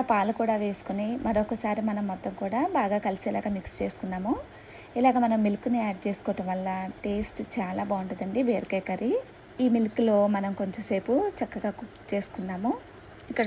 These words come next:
చూస్తున్నారు కదా, చక్కగా మనకు కుక్ అవుతుందండి. just ఒక ఫైవ్ మినిట్స్ వరకు కూడా అలాగా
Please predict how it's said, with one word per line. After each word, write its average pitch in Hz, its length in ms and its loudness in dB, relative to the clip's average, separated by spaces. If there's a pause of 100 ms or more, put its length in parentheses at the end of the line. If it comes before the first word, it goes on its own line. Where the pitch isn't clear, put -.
(100)
చూస్తున్నారు 220 460 0
కదా, 208 180 -2 (280)
చక్కగా 202 380 -2
మనకు 202 260 -2 (180)
కుక్ 202 240 -2
అవుతుందండి. 196 640 -2 (880)
just 240 220 4 (100)
ఒక 208 200 -2
ఫైవ్ 202 240 2
మినిట్స్ 208 300 -2
వరకు 214 280 -4
కూడా 196 240 0
అలాగా 190 240 -4